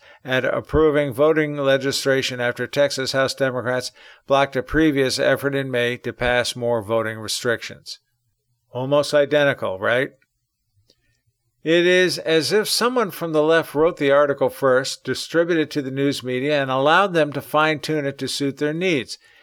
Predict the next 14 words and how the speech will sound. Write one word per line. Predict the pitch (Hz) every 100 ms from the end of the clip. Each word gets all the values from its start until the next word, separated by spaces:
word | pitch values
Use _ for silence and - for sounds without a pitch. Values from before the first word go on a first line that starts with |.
| _ _ _
Not | 147 185 220
only | 208 175 151
is | 143
this | 117 127
plagiarism | - 196 247 180 131 120 113 147 156 _ _ _ -
and | 135 131
shows | - 160 160 160 151
to | - 135
what | 147 135
length | 143 156 143
the | 131
left | 131 190 202
will | 139 127
go, | 110 175 185 131 -